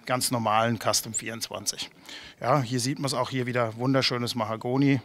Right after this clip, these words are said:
was wir verwendet haben. Mahagoni-Hals. Also sowas haben wir zum Beispiel mitgebracht. Dann habe ich, äh, hier drüben, gehen wir mal hier hin.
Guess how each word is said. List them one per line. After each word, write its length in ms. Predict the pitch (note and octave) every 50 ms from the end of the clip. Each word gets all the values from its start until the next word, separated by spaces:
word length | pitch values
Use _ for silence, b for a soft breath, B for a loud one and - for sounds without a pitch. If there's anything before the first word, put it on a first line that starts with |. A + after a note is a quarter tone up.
| -
was 140 | - C3 -
wir 100 | C#3+ C3
verwendet 460 | - - C3+ A#2+ B2+ B2 B2 B2+ - A#2
haben. 340 | A#2 A#2 A#2 A2+ A#2 A2 - b b b b b b b b
Mahagoni-Hals. 960 | - A#2 A2+ A#2 - B2 A#2 A#2+ A#2+ A2+ A2 G#2 A2 A#2+ A#2+ A#2 - - - - -
Also 200 | - A#2 A#2 A#2+
sowas 320 | A2 C#3+ D3+ E3 F3+ E3+ -
haben 140 | E3 E3
wir 120 | E3+ E3+ D3
zum 140 | - D#3+ D#3+
Beispiel 240 | F3 E3+ - F3+
mitgebracht. 600 | E3 F3 - - F#3+ - G3 G#3+ G#3+ - - - - - - B B B B B B B B B B B B B B B B - -
Dann 200 | C#3+ D3 D3+ C#3+
habe 280 | D3+ D3+ D3+ C#3+ D3+
ich, 520 | D#3 A2 B2 C3 A#2+ - - - - - -
äh, 460 | E3+ C#3 B2+ B2+ B2 B2 B2 B2 B2 A2+ B B B B B B B B B B B B B B B B _ _ _ _ b b b b b b b b b b b b b
hier 200 | - - C3 B2
drüben, 460 | - A#2 B2+ D3+ F#3+ A#3 C4+ D#4+ C4 B B B B B B B B
gehen 140 | - A#2+ A2+
wir 80 | A2
mal 160 | G#2+ G#2+ G#2+ G#2
hier 160 | B2+ E3+ F#3
hin. 220 | A3 B3+ C4+ A#3